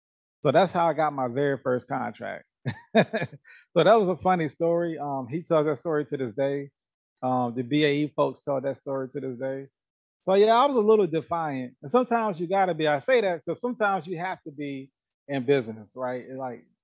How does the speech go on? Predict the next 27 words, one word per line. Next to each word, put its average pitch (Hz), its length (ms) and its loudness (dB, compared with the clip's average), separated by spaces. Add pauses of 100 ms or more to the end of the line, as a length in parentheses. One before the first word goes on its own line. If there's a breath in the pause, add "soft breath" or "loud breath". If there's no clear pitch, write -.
(340)
this 175 180 -4
is 143 200 -8
your 165 200 0
livelihood. 143 720 -4
You're, 165 160 -2
you're 147 220 -10
trying 175 260 -4
to 139 80 -6
survive. 135 640 -2 (480)
I 135 80 0
mean, 143 160 0
I'm 156 140 2
already 160 220 6
been 147 120 -6
trying 156 160 -4
to 143 60 -4
get 143 120 -12
this 135 140 -16
company 143 280 -4
off 131 100 -6
the 117 80 -10
ground. 131 380 -4
I 147 40 0
already 147 280 0
got, 139 260 -4
like, 131 300 -10
um, 120 420 -8